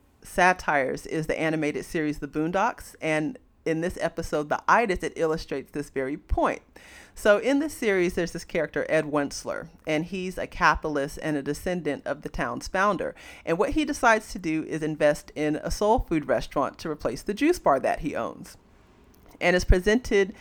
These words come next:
as the soul food restaurant will give the protagonist a business opportunity, right, to live his dream of having a soul food restaurant, which, of course, his grandson points out, "I never heard you talk about this," and all of a sudden it was a lifelong dream. The juice bar is across the street from a park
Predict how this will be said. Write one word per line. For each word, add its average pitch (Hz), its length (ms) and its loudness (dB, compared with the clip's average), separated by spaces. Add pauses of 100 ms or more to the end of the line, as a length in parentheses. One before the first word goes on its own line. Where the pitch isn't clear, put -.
(320)
as 160 300 8
the 165 100 -4
soul 196 240 4
food 185 200 0
restaurant 156 500 2
will 147 120 -2
give 143 420 0
the 143 80 -6
protagonist 151 840 2
a 175 80 2
business 165 400 0
opportunity, 127 720 -4
right, 95 380 -4
to 165 100 -6
live 196 180 4
his 202 180 2
dream 160 240 0
of 139 100 -4
having 143 260 0
a 143 60 -4
soul 127 200 -4
food 120 220 -10
restaurant, 87 640 -6
which, 156 180 -6
of 147 100 -14
course, 160 380 0
his 156 140 -6
grandson 147 440 0
points 143 320 -6
out, 131 200 0
"I 131 100 0
never 156 280 0
heard 156 200 -4
you 147 100 -4
talk 208 280 2
about 156 340 4
this," 147 220 0
and - 120 -2
all 147 120 4
of 127 80 -4
a 143 60 -6
sudden 143 300 -2
it 135 80 -2
was 123 120 -8
a 135 40 -4
lifelong 120 500 -2
dream. 62 340 -8 (260)
The 220 80 0
juice 254 280 0
bar 170 220 8
is - 160 0
across 190 380 2
the - 140 -6
street - 320 -8
from 165 140 -4
a 147 60 2
park 226 540 -4